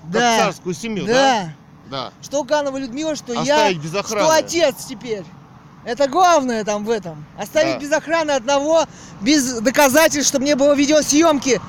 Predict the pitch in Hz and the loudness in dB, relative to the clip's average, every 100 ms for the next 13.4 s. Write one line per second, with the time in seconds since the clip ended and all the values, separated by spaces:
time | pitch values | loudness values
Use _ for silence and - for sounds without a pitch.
0 | - - - - - - - - - - | -16 -18 -18 -20 -20 -20 -20 -18 -18 -14
1 | - 302 214 254 294 262 285 262 240 165 | -2 0 0 2 0 0 -4 -2 -2 -2
2 | 151 - - - - 170 240 294 285 220 | -12 -18 -20 -20 -10 -6 -4 0 0 0
3 | 185 170 247 - 269 277 185 147 - - | -8 -6 -6 -4 0 0 -2 -12 -18 -20
4 | - - - 98 107 110 - - 285 294 | -20 -20 -18 -14 -12 -12 -16 -12 -2 2
5 | 330 302 349 - - 320 311 254 208 151 | 2 2 0 -2 -4 0 2 0 -4 -12
6 | - - - 247 277 330 320 311 262 311 | -20 -20 -6 -2 -2 -2 -2 -2 -2 2
7 | 320 269 247 214 294 294 220 196 180 214 | 2 2 -2 -6 -2 -2 -2 -8 -8 -8
8 | 220 254 254 262 240 196 170 180 165 - | -6 -4 -2 0 -2 -4 -14 -14 -14 -16
9 | - - 233 262 262 190 160 - - - | -16 -6 -4 0 -2 -2 -10 -18 -20 -20
10 | - - 359 415 415 - 403 381 359 349 | -20 -14 -6 -2 -2 -2 0 2 2 -2
11 | 330 - - - - - - - - - | -6 -12 -20 -20 -20 -20 -20 -20 -20 -20
12 | - - - 427 - 392 427 330 330 - | -20 -16 -4 -4 -2 -2 -2 -6 -12 -14
13 | - - 127 | -20 -12 -10